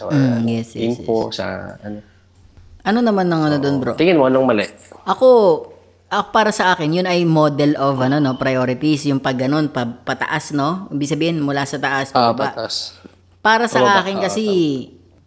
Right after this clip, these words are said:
Speaker 2: yun yung model siguro na sinusunod nila or pine-present nila. Pero para sa akin, gusto ko yung bilog eh.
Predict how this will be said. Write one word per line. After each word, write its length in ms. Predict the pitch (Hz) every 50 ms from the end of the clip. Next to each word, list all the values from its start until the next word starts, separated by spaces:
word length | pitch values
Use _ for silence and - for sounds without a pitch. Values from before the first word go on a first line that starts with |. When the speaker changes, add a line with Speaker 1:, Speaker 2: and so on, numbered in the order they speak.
| _ _ _ _
Speaker 2:
yun 240 | - 185 202 254 262 254
yung 140 | 262 247 226
model 520 | 214 190 175 160 156 170 170 170 156 143
siguro 320 | - - 175 151 160 160 165
na 180 | 165 160 151 147 139 143 -
sinusunod 480 | - - - 190 165 160 151 147 151 147
nila 220 | 143 175 180 165 131
or 120 | 135 139
pine-present 600 | 135 - 139 139 135 123 - 139 - - 127 127 123
nila. 260 | 151 147 131 120 117
Pero 200 | - 175 180 214
para 180 | - - 185 185
sa 200 | 180 - 185 160
akin, 160 | 160 196 196
gusto 220 | 175 160 151 - 175
ko 80 | 156 175
yung 220 | 185 170 160 143 131
bilog 340 | 127 135 143 160 175 160 139
eh. 260 | 135 120 107 113 110